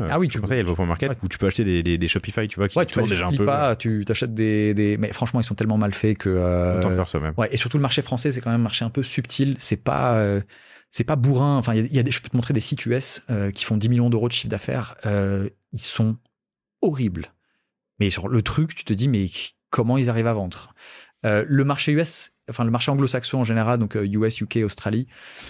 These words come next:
Speaker 1: euh, sont quand même très différents du marché français.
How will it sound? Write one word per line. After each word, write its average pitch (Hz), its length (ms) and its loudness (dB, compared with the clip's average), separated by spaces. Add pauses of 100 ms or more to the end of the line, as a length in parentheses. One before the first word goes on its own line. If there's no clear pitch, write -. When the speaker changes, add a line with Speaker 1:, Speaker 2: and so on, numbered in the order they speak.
(260)
Speaker 1:
euh, 101 460 4
sont - 220 0
quand 120 100 0
même 127 100 -2
très - 180 0
différents 127 240 0
du 123 60 2
marché 113 200 -2
français. - 340 -4